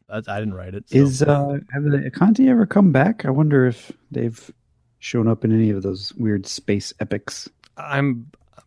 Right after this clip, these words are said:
Speaker 1: I don't know. I don't thi-, I, I betcha they have, but not, not in
Speaker 2: Yeah.
Speaker 1: anything I've read.
Speaker 2: Yeah, me neither.
Speaker 1: So anyways,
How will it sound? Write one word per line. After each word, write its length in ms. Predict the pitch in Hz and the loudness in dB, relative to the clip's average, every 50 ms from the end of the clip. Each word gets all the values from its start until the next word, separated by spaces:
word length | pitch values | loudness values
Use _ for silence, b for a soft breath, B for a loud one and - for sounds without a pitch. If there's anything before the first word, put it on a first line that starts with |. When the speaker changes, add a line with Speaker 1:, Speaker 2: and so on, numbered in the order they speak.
| _ _ _ - | _ _ _ -6
Speaker 1:
I 60 | 127 | -2
don't 160 | 127 131 131 127 | 0 2 4 4
know. 340 | 123 120 120 131 160 165 156 | 4 4 2 2 0 -2 -2
I 60 | 135 | -2
don't 140 | 123 120 - | -4 -4 -4
thi-, 100 | - 139 - | -6 -6 -4
I, 140 | - 123 123 113 - _ _ - | -2 -2 -2 -2 -6 _ _ -4
I 120 | - 135 139 | 0 0 0
betcha 720 | 135 120 - _ - 127 117 - - 123 113 110 98 - _ - | 0 -4 -6 _ -2 -2 -2 -2 -4 -4 -4 -4 -6 -10 _ -8
they 100 | 117 107 | -8 -4
have, 380 | 101 107 110 120 139 151 - - _ _ _ _ | -2 0 0 0 -2 -4 -8 -20 _ _ _ _
but 140 | - 131 131 | -4 -2 0
not, 240 | 135 131 135 131 139 | 2 2 0 0 0
not 200 | 139 131 135 131 | 0 0 2 2
in 80 | - | 2
Speaker 2:
Yeah. 60 | - 135 | 2 2
Speaker 1:
anything 140 | 117 117 113 | 2 0 0
I've 180 | 113 117 104 | -2 -2 -4
read. 260 | 110 101 98 101 107 - _ _ _ _ _ _ _ _ - - - - - - - _ _ _ _ _ _ _ - | -4 -6 -8 -8 -12 -16 _ _ _ _ _ _ _ _ -12 -12 -12 -12 -14 -20 -20 _ _ _ _ _ _ _ -8
Speaker 2:
Yeah, 200 | 131 120 120 120 107 | -4 -2 -2 -2 0
me 160 | 101 123 131 | 0 0 0
neither. 320 | 113 101 90 90 90 87 _ _ _ _ _ _ b b b b b b b _ | 0 0 -4 -4 -6 -10 _ _ _ _ _ _ b b b b b b b _
Speaker 1:
So 500 | - - - 135 139 139 135 135 135 135 | -16 -8 -2 2 4 6 6 6 6 6
anyways, 800 | 139 147 151 143 131 120 113 110 110 110 113 110 104 - - - | 6 6 4 4 2 0 0 -2 -2 -2 -4 -4 -6 -8 -10 -12